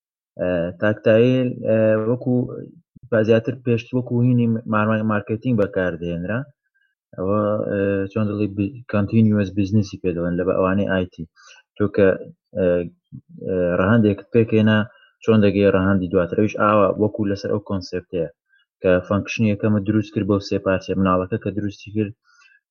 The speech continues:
ئێ، ئەو ڕۆبۆتە کە فیدباکی دا ڕاستە، ئیتر دەچێتە فانکشنی دووەم. بەو جۆرە بەردەوام دەبێت لەگەڵی ڕۆژانە، تاکو، تاکو ئەو، یعنی، ئاست دەگاتەوە، ئاستی تێگەیشتنی ئەو منداڵە. ئەوە گرنگی ڕۆبۆتەکە لەوەیە. ئە،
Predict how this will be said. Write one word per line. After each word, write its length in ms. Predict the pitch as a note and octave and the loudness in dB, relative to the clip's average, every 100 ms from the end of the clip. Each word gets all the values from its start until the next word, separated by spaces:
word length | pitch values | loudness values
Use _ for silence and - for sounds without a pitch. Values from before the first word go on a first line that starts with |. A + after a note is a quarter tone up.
| - | -4
ئێ، 80 | - F2+ | 0 2
ئەو 120 | G#2+ G#2+ | 4 2
ڕۆبۆتە 400 | G2 G2+ G#2 G#2 F#2 | 0 -2 -2 -2 -2
کە 80 | F#2+ | -6
فیدباکی 540 | - G2 A2+ G#2 - | -8 -4 2 2 2
دا 120 | G2+ G2 F#2+ | 2 2 4
ڕاستە، 420 | G#2+ G2+ - G#2+ A2+ - _ _ _ | 2 0 -2 -2 -2 -8 _ _ _
ئیتر 140 | G#2 G2+ | -8 -6
دەچێتە 300 | G2+ A2 G#2 - | -4 -2 -4 -2
فانکشنی 440 | G2+ F#2 - G2+ | -4 -4 -6 -4
دووەم. 240 | F#2 F2 D2 _ _ _ _ - | -2 -4 -4 _ _ _ _ 2
بەو 120 | A#2+ A2+ | 2 4
جۆرە 200 | A#2+ A#2 | 4 6
بەردەوام 400 | A#2 G#2+ A#2 A#2+ | 4 4 4 4
دەبێت 160 | G2+ F#2+ | 2 0
لەگەڵی 300 | F#2+ F#2+ F#2 | 0 0 -2
ڕۆژانە، 360 | F2 E2+ E2+ E2+ E2+ | -4 -6 -8 -8 -4
تاکو، 340 | A2 - A2+ A2+ - _ _ _ _ _ _ B2 | -6 -4 -6 -6 -8 _ _ _ _ _ _ -8
تاکو 260 | A2+ A2+ - | -2 -2 0
ئەو، 220 | - A#2 A2 - - | 0 2 0 -4 -8
یعنی، 260 | E2 G2+ G2 - _ - | -4 -4 -4 -10 _ -8
ئاست 280 | A2+ A#2 A#2 - | -2 0 0 0
دەگاتەوە، 440 | A2 A#2 A2+ A2+ | 2 4 2 0
ئاستی 260 | A2+ A2 - | 0 -2 -4
تێگەیشتنی 520 | - G2 G2 - A#2 A2+ | -6 -4 -4 -4 -4 -2
ئەو 80 | G2 | -2
منداڵە. 380 | F2 E2 D#2+ D#2+ | -4 -6 -8 -8
ئەوە 180 | F2+ G#2 G#2 - - | -6 -6 -6 -10 -12
گرنگی 300 | G2+ G#2 G#2 A2 | -8 -6 -4 -4
ڕۆبۆتەکە 440 | G#2 G#2 G#2 A2+ G#2 | -6 -8 -8 -6 -4
لەوەیە. 260 | F#2 D#2+ D#2 _ - - - _ _ | -4 -6 -10 _ -20 -20 -20 _ _
ئە، 60 | - | -8